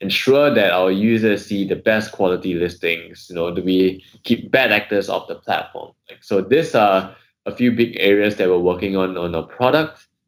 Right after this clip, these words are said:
um, in addition to, you know, going into verticals like cars and applying our monetization. And, you know,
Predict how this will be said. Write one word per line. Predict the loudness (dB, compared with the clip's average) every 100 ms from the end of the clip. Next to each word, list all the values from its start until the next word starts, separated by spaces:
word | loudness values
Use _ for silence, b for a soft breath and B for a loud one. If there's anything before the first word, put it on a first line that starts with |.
| -4
um, | 0 0 2
in | 2 2
addition | 2 0 2 0 0 -2
to, | 0 0 0
you | 0
know, | -2
going | 2 2 2
into | -2 -2
verticals | 0 0 0 2 2
like | 0 -4
cars | -2 2 4 2
and | -2 -8
applying | -8 -4 -4 -4
our |
monetization. | -4 -4 -4 -4 -4 0 -2 -2 -4 -6 -10 _ _ _ -4
And, | 0 2
you | 4
know, | 2 2